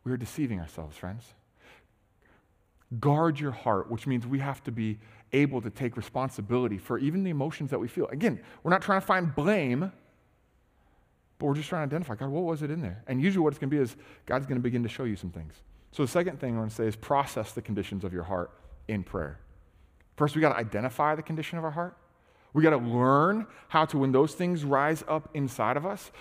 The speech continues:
that we can identify those for what they are, and then we have to process the conditions of our heart in prayer. We've been really driving home this, like, daily time with the Lord,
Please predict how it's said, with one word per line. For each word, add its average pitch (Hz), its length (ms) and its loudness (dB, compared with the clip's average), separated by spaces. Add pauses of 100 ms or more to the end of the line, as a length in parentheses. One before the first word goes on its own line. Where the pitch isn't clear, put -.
(140)
that 143 80 2
we 139 80 4
can 139 100 2
identify 135 580 2
those 147 280 2
for - 100 -6
what 135 160 2
they 127 120 2
are, 120 260 2
and 135 200 0
then 160 100 2
we 190 100 0
have 165 200 -6
to 156 60 -2
process 151 840 0
the 135 140 -4
conditions 127 460 -2
of 110 140 -2
our 110 100 2
heart 107 300 -2 (320)
in 143 180 -2
prayer. 110 460 -2 (1000)
We've 143 120 4
been 131 500 4
really 135 380 6
driving 117 420 2
home 110 340 -2
this, 104 220 -6
like, 101 240 -2
daily 117 400 0
time 110 340 -6
with 101 140 -6
the 104 80 -4
Lord, 95 380 0